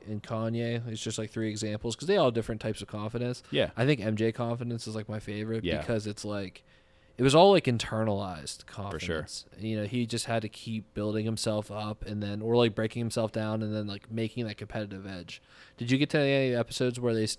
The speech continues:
Speaker 1: they discussed, like, uh, the stories about how, oh, you know, someone pissed off M J the night before and then when they played him
Speaker 2: Mm-hmm.
Speaker 1: again?
Speaker 2: Yep.
Speaker 1: Did you see the one where, like, he, they flat out said that he,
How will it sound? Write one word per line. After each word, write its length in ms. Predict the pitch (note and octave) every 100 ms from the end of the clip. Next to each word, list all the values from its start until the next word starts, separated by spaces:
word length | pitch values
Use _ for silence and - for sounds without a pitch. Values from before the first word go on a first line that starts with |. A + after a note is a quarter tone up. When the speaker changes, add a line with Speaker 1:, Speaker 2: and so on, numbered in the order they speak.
| -
Speaker 1:
they 160 | A2+ A2+
discussed, 500 | A2 - A#2+ A2+ A#2
like, 280 | A2 G2+ - - - _ _ _ _
uh, 320 | A#2 A2 G#2
the 80 | G2+
stories 420 | G#2 - B2+ A#2+
about 160 | A2+ A2
how, 60 | B2
oh, 400 | B2+ A#2 A2 G2 - -
you 100 | A#2
know, 60 | A2
someone 300 | - A#2 A2+
pissed 200 | A#2 B2
off 140 | A2
M 140 | A2+
J 120 | A2 A2
the 80 |
night 160 | G#2+ G#2+
before 340 | - - A2+
and 80 | A#2
then 80 | A2+
when 100 | G#2
they 100 | G#2
played 280 | G#2 F#2+ A2+
him 0 |
Speaker 2:
Mm-hmm. 80 | A2+
Speaker 1:
again? 420 | A2 A#2+ A#2+ A#2+ - - - -
Speaker 2:
Yep. 260 | F2 F2 G2+ -
Speaker 1:
Did 140 | A#2
you 100 | A#2
see 160 | A2 B2+
the 100 | A#2
one 220 | A2+ A#2
where, 240 | A#2 A2 G#2+
like, 400 | G2 A2 G2+ - -
he, 220 | - -
they 180 | A2 A2
flat 220 | G#2 A#2
out 140 | A2+ A2
said 160 | A2+
that 140 | G#2 -
he, 340 | - - G#2+